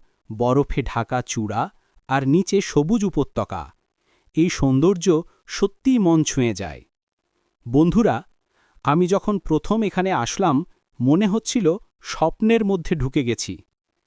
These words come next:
ছোট ছোট নদী, কুয়াশার পর্দা আর গাছের পাতা সব মিলিয়ে প্রকৃতি তার সব রং দিয়ে সাজিয়ে রেখেছে। এই যে দেখুন,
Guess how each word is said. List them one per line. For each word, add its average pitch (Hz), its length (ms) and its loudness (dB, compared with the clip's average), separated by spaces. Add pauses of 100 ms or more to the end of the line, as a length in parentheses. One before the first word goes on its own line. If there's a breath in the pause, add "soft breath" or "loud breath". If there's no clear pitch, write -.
(340)
ছোট 143 260 2
ছোট 135 320 -2
নদী, 113 420 -2 (480)
কুয়াশার 131 480 0
পর্দা 113 480 -2 (500)
আর 143 160 2
গাছের 120 520 -2
পাতা 131 360 -2 (520)
সব 180 380 4
মিলিয়ে 147 460 2 (380)
প্রকৃতি 175 400 0
তার 170 240 0
সব 180 480 0
রং 131 240 0 (140)
দিয়ে 180 160 0
সাজিয়ে 127 400 -2
রেখেছে। 107 440 -6 (1000)
এই 220 160 6
যে 240 140 0
দেখুন, 208 340 2